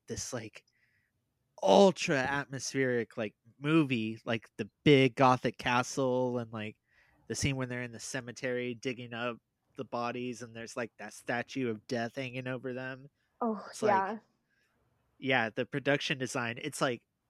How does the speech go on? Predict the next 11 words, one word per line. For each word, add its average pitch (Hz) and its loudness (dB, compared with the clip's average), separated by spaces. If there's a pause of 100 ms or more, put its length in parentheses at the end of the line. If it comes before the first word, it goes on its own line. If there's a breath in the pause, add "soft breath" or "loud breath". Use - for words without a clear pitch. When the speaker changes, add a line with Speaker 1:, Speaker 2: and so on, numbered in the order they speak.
(120)
Speaker 1:
I, 156 6
I 160 6
sang 180 -4
the 151 -2
praises 123 -2
of 113 -6
the 117 -6
production 120 -4
design 123 -4
for 117 0
Dracula, 131 0